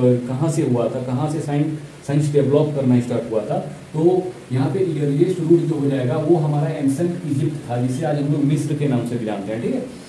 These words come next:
तो इजिप्ट से यानी कि प्राचीन मिस्र,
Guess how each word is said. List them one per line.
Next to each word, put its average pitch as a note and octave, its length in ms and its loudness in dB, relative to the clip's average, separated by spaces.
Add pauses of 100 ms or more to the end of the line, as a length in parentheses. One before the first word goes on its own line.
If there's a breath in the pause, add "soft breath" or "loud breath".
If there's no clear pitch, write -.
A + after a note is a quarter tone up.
(180 loud breath)
तो E3+ 320 2
इजिप्ट D3+ 260 4
से E3+ 220 -2 (380)
यानी C#3 180 2
कि - 20 2
प्राचीन C#3 420 0
मिस्र, C#3+ 380 0